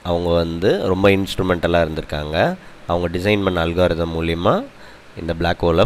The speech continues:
photo எடுத்திருக்காங்க. அவங்க எடுத்த photograph வந்து இதுதான். So, பார்த்தீங்கன்னா, black ஹோலை வந்து நம்ம டைரக்டா பார்க்க முடியாது. ஏன்னா, black hole வந்து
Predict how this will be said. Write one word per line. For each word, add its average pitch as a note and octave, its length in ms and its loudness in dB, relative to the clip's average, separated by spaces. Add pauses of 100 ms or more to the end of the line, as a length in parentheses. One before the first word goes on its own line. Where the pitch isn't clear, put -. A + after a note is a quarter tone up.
photo E2 280 2
எடுத்திருக்காங்க. D2 480 -8 (1600)
அவங்க F2 420 -2
எடுத்த E2+ 360 -2
photograph D#2+ 600 -2
வந்து E2 580 0
இதுதான். D2 360 -6 (720)
So, - 180 4
பார்த்தீங்கன்னா, G2 540 0 (100)
black F2+ 360 2
ஹோலை G2 200 4
வந்து F#2+ 220 2
நம்ம G2+ 180 0
டைரக்டா F2+ 380 0 (100)
பார்க்க E2+ 260 0
முடியாது. D2 540 -6
ஏன்னா, E2 160 -6
black D#2 340 -6
hole E2+ 260 0
வந்து E2 420 -4